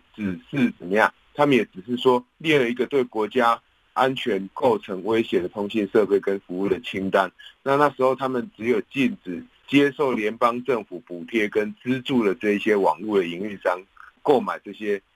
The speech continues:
被他们列在所谓的黑名单上面的一个公司所生产的一个设备。但是他并没有去限制，就是说，如果你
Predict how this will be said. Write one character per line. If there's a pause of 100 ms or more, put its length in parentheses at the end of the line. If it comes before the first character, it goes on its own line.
(120)
被
他
们
列
在
所
谓
的
黑
名
单
上
面 (320)
的
一
个
公
司
所
生
产
的
一
个
设
备。 (360)
但
是
他 (120)
并
没
有
去 (280)
限
制，
就
是
说，
如
果
你